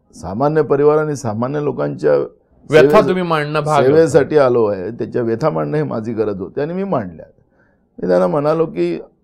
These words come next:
Speaker 1: आपण जे आर्थिक नवीन धोरण जीएसटीच्या रूपाने या देशामध्ये आणतात, त्या धोरणामध्ये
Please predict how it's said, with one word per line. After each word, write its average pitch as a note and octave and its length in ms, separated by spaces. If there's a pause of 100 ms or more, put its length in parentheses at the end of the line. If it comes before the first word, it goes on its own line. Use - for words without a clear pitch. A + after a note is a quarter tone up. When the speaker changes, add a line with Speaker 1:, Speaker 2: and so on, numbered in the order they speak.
(220)
Speaker 1:
आपण D3 560 (520)
जे A2+ 100
आर्थिक A2+ 420
नवीन B2+ 300
धोरण G2+ 320
जीएसटीच्या G2+ 460
रूपाने G#2 360
या A2 80
देशामध्ये G2 540
आणतात, F2+ 420 (1160)
त्या C#3+ 240
धोरणामध्ये A2+ 840